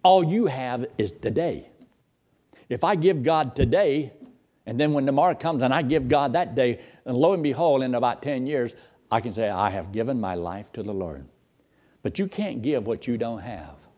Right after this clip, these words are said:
"I'll give you that, Lord. Just let me have this day for myself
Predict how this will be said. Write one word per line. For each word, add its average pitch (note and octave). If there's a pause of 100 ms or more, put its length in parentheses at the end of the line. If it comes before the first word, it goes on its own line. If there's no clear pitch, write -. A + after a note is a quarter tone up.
(1200)
"I'll F#3+
give F#3+
you A3
that, A3
Lord. F#3 (1300)
Just C#3+
let D#3+
me F3
have C#3+
this C#3+
day C3+
for C3
myself -